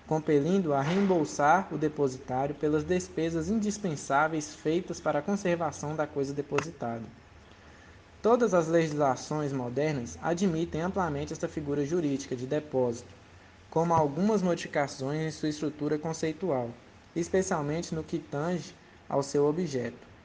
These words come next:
No Brasil, desde o Código de mil novecentos e dezesseis, o depósito é tratado como contrato típico e nominado. O artigo mil duzentos e sessenta e cinco do Código Civil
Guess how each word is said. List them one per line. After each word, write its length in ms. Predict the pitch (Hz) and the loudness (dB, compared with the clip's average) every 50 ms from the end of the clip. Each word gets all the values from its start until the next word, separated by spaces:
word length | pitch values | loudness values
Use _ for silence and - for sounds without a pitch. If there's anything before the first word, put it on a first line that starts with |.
| - - - - - - - | -20 -20 -20 -20 -20 -14 -4
No 140 | 160 175 196 | 0 2 2
Brasil, 460 | 190 185 165 147 139 127 151 170 165 | 4 4 2 2 2 2 2 2 2
desde 280 | 160 175 190 202 190 185 | 4 4 2 4 2 0
o 20 | |
Código 340 | 185 - 156 151 143 139 135 | 0 0 0 2 2 0 -2
de 120 | 127 131 | -4 -4
mil 120 | 139 160 180 | -2 -2 0
novecentos 460 | 180 165 147 - 147 139 135 123 127 | -2 -2 -2 -4 -4 -4 -4 -4 -4
e 40 | 123 | -6
dezesseis, 460 | 120 - 160 160 160 156 151 - - - | -4 -2 -2 0 0 -2 -4 -6 -12 -4
o 80 | - 151 | -2 2
depósito 560 | 151 160 151 151 - 147 151 160 160 160 - | 2 2 2 2 0 2 2 2 2 2 -2
é 60 | 156 | -2
tratado 460 | 147 151 147 135 135 143 143 143 143 - | 2 2 2 2 4 4 2 2 2 0
como 220 | - 147 147 143 | -6 -6 -6 -6
contrato 540 | - 147 143 135 - 143 143 151 151 - 147 - | -6 -6 -8 -2 2 2 2 2 2 -2 -6 -8
típico 540 | - - - 226 240 240 240 233 - 233 233 - - | -8 -4 -2 -2 -2 -2 -4 -8 -8 -10 -10 -6 -2
e 60 | 185 | 0
nominado. 500 | 180 175 180 190 196 175 135 - - - - - - - - - - - - - - - - - - - - - - - | 0 2 2 0 0 -2 -2 -4 -6 -10 -14 -20 -20 -20 -20 -20 -20 -20 -20 -20 -20 -20 -20 -20 -20 -20 -8 -6 -4 0
O 60 | 160 | 0
artigo 540 | 156 160 151 - - 170 170 170 170 175 170 | 0 0 -2 -2 2 2 2 4 4 2 2
mil 240 | 170 185 226 247 | 2 2 2 2
duzentos 440 | 214 214 202 165 151 160 156 151 - | 2 2 0 0 0 -2 -4 -4 -6
e 60 | 151 | -8
sessenta 240 | 139 - 139 139 - | -8 -6 -8 -8 -8
e 40 | 127 | -10
cinco 460 | - - - - 151 160 160 - - | -10 -10 -8 -6 -6 -6 -6 -8 -8
do 140 | 139 131 131 | -6 -6 -4
Código 300 | 127 139 131 127 127 - | 0 0 0 0 0 -6
Civil 520 | - - 143 127 127 131 131 147 175 202 | -6 -6 -6 -6 -4 -4 -4 -4 -4 -4